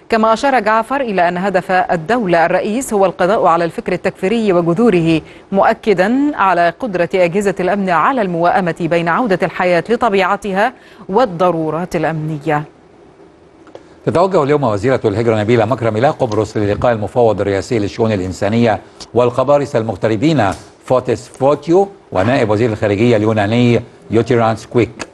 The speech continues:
Speaker 2: ومن المقرر أن يبحث الاجتماع الثلاثي التحضير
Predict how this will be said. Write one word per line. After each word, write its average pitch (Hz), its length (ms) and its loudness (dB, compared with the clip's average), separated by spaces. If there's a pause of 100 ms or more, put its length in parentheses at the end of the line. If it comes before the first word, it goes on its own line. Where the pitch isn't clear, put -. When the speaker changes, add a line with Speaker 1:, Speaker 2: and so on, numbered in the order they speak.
(280)
Speaker 2:
ومن 101 260 2
المقرر 110 600 0
أن 104 80 -4
يبحث 110 300 -2
الاجتماع 104 440 0
الثلاثي 104 540 0
التحضير 107 600 2